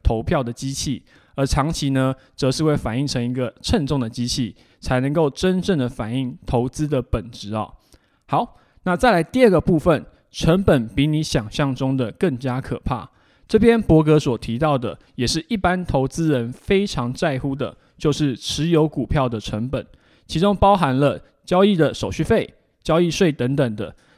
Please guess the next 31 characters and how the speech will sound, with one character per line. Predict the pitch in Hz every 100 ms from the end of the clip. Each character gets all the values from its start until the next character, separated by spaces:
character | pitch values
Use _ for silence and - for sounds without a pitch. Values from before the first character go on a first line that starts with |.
| -
那 | 180
这 | 170
边 | 175 180 180
伯 | 151
格 | 139 135
粗 | - 196 196
略 | 202
的 | 143 127
统 | 127 107
计， | - 156 123
平 | 131 139
均 | 160 165
大 | 175
概 | 156 147
是 | 147 120
一 | 185 202
点 | 180 127
五 | 110
个 | 110
percent | - 92 143 127
左 | 113 120
右 | 120
的 |
年 | 110 98
化， | 107 139 - _ _ _ -
或 | 214
是 | 165 165
会 | 156
更 | 147 147 113
多。 | 120 110 - _ _ _ -
那 | 180